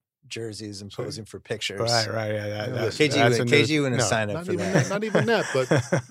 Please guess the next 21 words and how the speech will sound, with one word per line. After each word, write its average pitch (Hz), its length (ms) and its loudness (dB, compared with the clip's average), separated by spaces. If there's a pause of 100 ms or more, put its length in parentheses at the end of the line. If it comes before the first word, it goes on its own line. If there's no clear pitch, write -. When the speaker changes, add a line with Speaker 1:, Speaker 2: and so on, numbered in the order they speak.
Speaker 2:
when 147 140 4
I 175 80 8
got 175 220 8
to 160 60 4
Boston, 131 680 6
we 139 160 0
decided 123 520 6
that 101 160 2
we 127 120 2
was 117 180 0
going 104 400 -4 (140)
to, 95 440 -6 (1400)
we, 117 180 -2
our, 123 120 -2
our, 143 240 -2
our 156 220 6
culture 131 380 0
was 110 180 -2
going 117 220 -2
to - 100 -8
be 107 160 -8